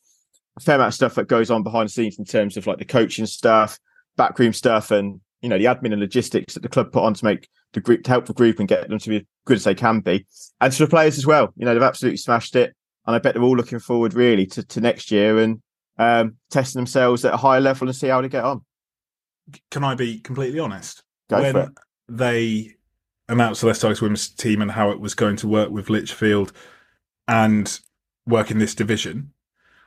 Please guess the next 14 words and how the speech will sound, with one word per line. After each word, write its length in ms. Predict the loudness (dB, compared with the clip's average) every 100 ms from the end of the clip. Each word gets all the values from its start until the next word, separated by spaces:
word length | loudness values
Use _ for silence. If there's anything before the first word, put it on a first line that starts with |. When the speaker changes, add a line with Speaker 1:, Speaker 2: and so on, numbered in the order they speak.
| _ 2
Speaker 2:
I 180 | 2
thought 400 | 4 2 2 0
that 200 | -4 -4
they 160 | 0 2
would 220 | 2 0
do 300 | 0 2 0 _ _ _ _
well. 400 | 0 2 2 -2 0
Okay, 500 | -2 0 0 -2 -4 -2
I 60 |
don't 140 | -2 0
think 140 | -4
they'd 160 | -6 -4
win 140 | -4
it. 160 | -6